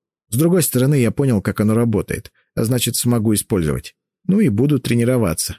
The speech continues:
потому что только так я смогу научиться собирать побольше ци.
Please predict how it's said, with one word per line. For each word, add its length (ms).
потому 220
что 180
только 380
так 340
я 80
смогу 380
научиться 480
собирать 440
побольше 500
ци. 280